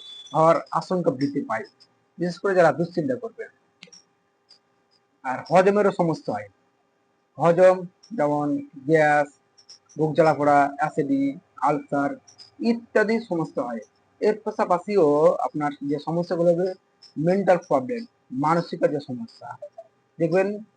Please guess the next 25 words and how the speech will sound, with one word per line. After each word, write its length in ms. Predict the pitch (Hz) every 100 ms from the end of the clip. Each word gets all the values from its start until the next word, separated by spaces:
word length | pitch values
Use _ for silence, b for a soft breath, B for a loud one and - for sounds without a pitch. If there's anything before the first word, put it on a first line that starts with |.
| _ -
উম, 380 | 277 285 277 269 - _ -
আপনার 420 | 147 165 165 160 - _ _ _ 156
ডিপ্রেশনের 920 | 165 170 175 170 175 170 170 165 165 151 - - - - - -
দুশ্চিন্তা, 720 | 165 - 170 - 156 151 147 _ _ _
তার 180 | 147 147
মধ্যে 520 | 156 156 156 156 151
আপনার 240 | 156 160
প্রতি 260 | 143 160 156
আত্মবিশ্বাস 640 | - - 175 156 - 156 147 _ _ _ - -
এবং 160 | 147 147
সুখ 360 | - 170 170
স্বাচ্ছন্দ্য 440 | - 156 147 - 139
হারিয়ে 520 | 139 139 143 147 143
যাবে। 320 | 113 - - - - - - - - - -
তো 260 | 131 131 - _ _ _ _
দুশ্চিন্তা 380 | 220 220 240 220
থেকে 200 | 214 202
আপনি 260 | 190 190 185
কি 160 | -
করে 180 | 226 214
মুক্তি 260 | 196 - 196
পাবেন? 240 | 190 226 - _ _ _ _ _ _
এর 200 | 147 151
কারণ 280 | - 160 165
হচ্ছে 320 | 160 156 147